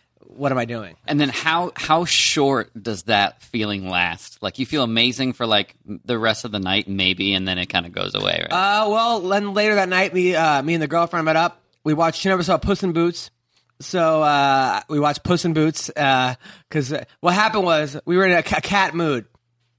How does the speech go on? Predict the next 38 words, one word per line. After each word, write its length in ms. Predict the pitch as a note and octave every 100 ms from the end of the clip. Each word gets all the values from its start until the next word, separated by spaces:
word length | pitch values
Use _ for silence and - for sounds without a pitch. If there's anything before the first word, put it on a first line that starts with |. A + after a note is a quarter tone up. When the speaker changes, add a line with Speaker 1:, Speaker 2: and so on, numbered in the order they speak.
| _
Speaker 1:
So, 140 | - G3
yeah, 260 | G#3 F#3
so 120 | C#3+
that 200 | E3 F#3+
was 120 | G3 -
cool. 360 | - G3+ G3+ F#3+
Oh, 160 | G3
yeah, 260 | G3+ E3+ D3
uh, 480 | D#3 D#3 D3+ D3+ D3
this 160 | D#3+
girl 200 | - G3
I 120 | G3 F3+
know, 220 | F3 E3
Jen 260 | D3 F3
Sturger, 400 | E3+ - F3 D#3 D3
she 180 | E3
actually 320 | D#3+ D#3 E3+ D#3
adopted 440 | D3 D3 - C3+
ten 320 | - E3+ D#3
kittens. 640 | C#3+ E3 D3 C3 A#2+ A2+ -
She's 200 | D3 -
fostering 480 | E3 D#3+ - D3
them, 240 | C3 C3 B2
and 100 | B2+
I'm 160 | B2+
debating 340 | A#2 A#2+ C#3 C3+
whether 160 | C3
I 80 | C3
should 140 | A#2 -
take 180 | C#3
one. 140 | A#2+ A2
They're 120 | A#2+
really, 280 | B2 C#3 C3
really 200 | A#2+ A#2+
cute. 220 | - B2
They're 120 | B2
Russian 340 | C3 D3 D#3 C#3
blues. 460 | C#3+ C#3+ C#3 A#2+